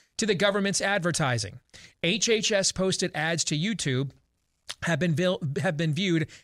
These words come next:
millions of times, with commercials fe-, featuring celebrities like Elton John and Michael Caine. They've been the subject of news cov-, coverage. Um, fear-based vaccine ads from H H S featuring survivor stories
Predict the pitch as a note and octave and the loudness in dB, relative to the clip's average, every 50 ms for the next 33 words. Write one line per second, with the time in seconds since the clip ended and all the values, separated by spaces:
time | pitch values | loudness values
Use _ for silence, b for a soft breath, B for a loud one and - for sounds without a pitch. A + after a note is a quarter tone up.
0 | B - D3+ D#3+ G3+ C4 D4 C4+ A3 F#3 C#3 D#3 C#3 - - A#2 F#2+ F#2 A2+ C#3 | B 0 2 2 4 4 4 4 2 2 2 0 -2 -2 -4 -4 -4 -4 -4 -4
1 | D3+ - - D3+ C3+ - D#3 D3 D3 D#3 - E3 C#3+ - - D#3+ D#3 D#3 - - | -4 -4 -6 -6 -6 -4 -2 -2 -2 -2 -2 -2 -4 -4 -4 -2 -2 -2 -2 -2
2 | E3 D#3 - - D#3 D3 C#3 B B B B B - - - E3+ F3 D#3+ D#3+ D#3+ | -4 -4 -2 -2 -2 -2 -2 B B B B B 0 0 2 2 2 2 2 0
3 | D#3 C#3 E3 D3+ C3 E3 D#3+ D#3+ - F3 D#3+ D3+ - E3+ D#3 D#3 E3 D#3+ D#3+ D#3+ | 2 2 0 0 0 0 0 0 0 0 0 0 0 0 0 0 0 0 0 0
4 | C#3+ C3+ C#3+ C#3+ - E3 D#3+ - - G3 F#3 F3+ E3 D3 C3+ B2+ A2+ b b b | 0 0 0 -2 -2 -4 -6 -4 -4 -2 -2 0 0 0 -2 -2 -4 b b b
5 | b b b - D#3+ D3+ F#3 F3+ F3 - - G3 E3+ G#3+ F3 - G#3 E3+ E3 G3+ | b b b -2 0 2 2 2 2 2 2 2 0 -2 -2 -2 0 0 0 0
6 | A#3 B3 - - - E3 D3+ B2+ B2 - - E3+ C#3 A2 G2+ F2 E2 - - - | 2 0 0 0 0 -2 -2 -2 -4 -4 -2 -2 -2 -2 -2 -6 -8 -6 -8 -8
7 | - - _ _ _ _ _ _ _ _ _ _ - D3 C#3+ C#3+ D3 D3 D3 D#3 | -8 -10 _ _ _ _ _ _ _ _ _ _ -2 0 0 2 2 2 0 0
8 | D#3 E3 E3+ - _ _ _ _ _ _ _ _ _ _ _ - - - A3+ B3 | -2 -4 -6 -10 _ _ _ _ _ _ _ _ _ _ _ -8 -4 0 2 2
9 | B3 G3+ F3+ A3+ A3 G3+ - - - - F3 F#3+ G3+ G#3+ G3+ - - - A3 A#3 | 2 2 4 4 4 4 2 0 -2 -2 -2 0 0 0 0 0 0 0 0 0
10 | A3 G3 C#3 D3 B2+ A2 G#2 A2+ - - D#3+ D3+ D#3+ E3+ F3+ D#3 F#3 F3+ E3 - | 0 0 -2 -2 -2 -2 -2 -2 -4 -2 -2 -2 -2 -2 -2 0 -2 -2 0 0
11 | F#3+ F3 F3 D#3 - - - F#3+ F#3+ D#3 - F#3+ F3+ F3 - - - - G#3 F#3 | 0 0 0 0 0 -2 -2 -4 -4 -2 -2 -2 -2 -2 -2 0 0 0 0 0
12 | D3 F3 E3+ G3 G3 F#3+ G3 - - - F3 C#3 B2 A2 G2 G#2 - - | 0 0 2 2 2 2 2 0 0 0 0 0 0 -2 -2 -4 -4 -6